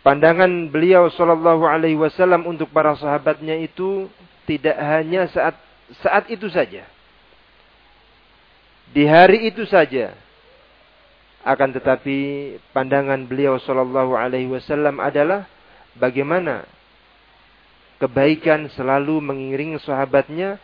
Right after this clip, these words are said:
selama ia hidup di muka bumi ini. Oleh karena itu, Rasul Shallallahu Alaihi Wasallam memberikan bimbingan untuk melakukan siam tiga hari dalam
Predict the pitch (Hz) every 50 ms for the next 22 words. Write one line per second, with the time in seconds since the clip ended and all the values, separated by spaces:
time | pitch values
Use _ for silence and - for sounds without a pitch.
0 | _ _ _ - - - - 156 156 156 156 151 147 - 156 151 147 135 131 135
1 | 131 135 127 110 131 127 127 120 - 123 117 110 110 107 107 95 87 87 82 -
2 | _ _ _ _ _ _ _ _ _ _ _ _ _ _ _ _ _ _ _ _
3 | _ _ _ _ _ _ _ _ _ _ _ _ _ _ _ _ _ _ _ _
4 | _ _ _ _ _ _ _ _ _ _ _ _ _ _ _ _ - 143 160 170
5 | 170 180 185 185 185 196 196 185 - 190 185 175 165 160 - 170 170 160 147 -
6 | 170 156 156 151 151 160 156 151 151 135 143 147 147 147 143 147 139 - - 151
7 | 143 147 156 165 170 170 156 147 143 135 143 151 143 165 151 143 135 143 139 139
8 | 139 139 147 156 151 151 151 139 139 135 151 127 127 131 131 131 127 - 147 147
9 | - - 160 160 160 156 160 165 165 165 180 175 _ _ _ _ _ _ _ _
10 | _ _ _ _ _ _ _ _ _ _ _ _ _ _ _ _ _ - - -
11 | 143 139 139 143 151 160 165 170 175 180 175 175 - _ - 135 127 143 135 135
12 | 135 143 143 135 127 110 101 95 - _ _ _ _ _ _ _ _ _ _ _
13 | _ _ _ _ _ _ _ _ _ - 113 131 127 131 139 139 147 156 160 160
14 | 156